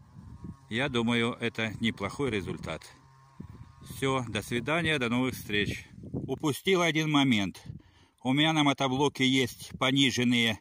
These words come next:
передачи. Я, э, копал картошку на первой пониженной.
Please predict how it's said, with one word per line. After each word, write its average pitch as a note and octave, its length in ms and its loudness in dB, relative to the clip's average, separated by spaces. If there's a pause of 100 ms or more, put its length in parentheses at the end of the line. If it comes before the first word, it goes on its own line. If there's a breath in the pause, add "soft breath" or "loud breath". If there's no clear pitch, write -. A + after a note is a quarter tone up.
(160)
передачи. A#2+ 760 -2 (880 soft breath)
Я, D#3 540 2 (400 loud breath)
э, A#2+ 460 0
копал B2 400 0
картошку D#3 760 -2 (340 soft breath)
на A2+ 180 0
первой D3 580 0
пониженной. G2+ 880 0